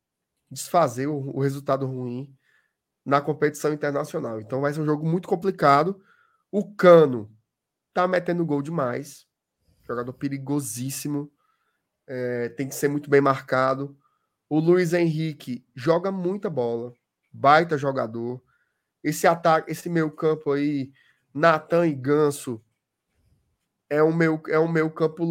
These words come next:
lento, mas que tem um passe muito diferenciado. Então, é, o Fluminense é um time bom, cara. Time bom, Fortaleza tem que respeitar, tem que ter muita estratégia pra ganhar esse jogo de amanhã.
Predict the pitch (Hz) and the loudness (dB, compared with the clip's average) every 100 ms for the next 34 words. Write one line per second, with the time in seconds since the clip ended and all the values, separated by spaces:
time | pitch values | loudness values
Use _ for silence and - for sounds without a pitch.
0 | 156 160 202 254 - 359 339 _ _ - | 2 2 2 -2 -4 -4 -4 _ _ -2
1 | 156 170 170 170 170 170 156 170 165 156 | -2 -2 -6 -4 -4 0 0 0 -4 -10
2 | - - 151 156 - 120 120 139 160 147 | -10 -4 -2 -2 -6 -6 0 0 0 -2
3 | 143 139 151 165 175 170 _ _ _ _ | -6 -10 -6 -6 -6 -12 _ _ _ _
4 | _ _ 127 131 135 135 190 185 202 208 | _ _ -4 0 0 -2 -4 -2 -2 -2
5 | 208 - 233 180 120 104 110 _ _ _ | -6 -6 -8 -4 -4 -4 -16 _ _ _
6 | - 139 156 127 131 160 147 139 131 139 | -12 -6 -6 -2 -2 -2 -6 -8 -6 -6
7 | 143 139 139 143 - 151 143 127 123 147 | -6 -12 -8 -10 -4 -4 -2 0 0 -2
8 | - _ _ _ _ _ _ _ _ - | -8 _ _ _ _ _ _ _ _ -6
9 | 139 139 160 160 - 143 143 143 135 127 | -6 -6 -12 -10 -4 0 2 2 0 -4
10 | 113 _ _ _ _ _ - 165 170 - | -6 _ _ _ _ _ -6 -6 -6 -2
11 | 185 185 180 160 147 147 151 139 135 139 | 2 2 4 4 4 2 -2 0 -2 -4
12 | 139 139 143 139 143 160 151 101 | -6 -4 -4 -2 -2 2 0 0